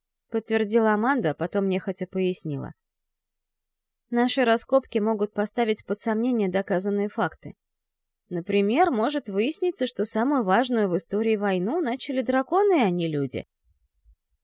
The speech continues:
Ничего удивительного, что крылатый народ не хочет обнаружения подобного факта".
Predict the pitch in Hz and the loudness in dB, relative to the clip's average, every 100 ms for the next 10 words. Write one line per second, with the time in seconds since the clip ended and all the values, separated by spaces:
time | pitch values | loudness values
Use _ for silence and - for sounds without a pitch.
0 | _ 254 - 254 247 233 240 285 226 180 | _ -4 0 2 2 4 0 0 0 0
1 | 170 - 170 190 175 165 180 180 190 240 | -2 -4 -4 0 0 0 0 0 0 0
2 | 175 185 165 - 160 160 175 175 175 226 | -4 -2 -4 -4 -6 -2 0 0 0 -2
3 | 170 165 165 160 156 156 156 151 135 - | -2 -2 -4 -4 -2 -4 -4 -6 -8 -10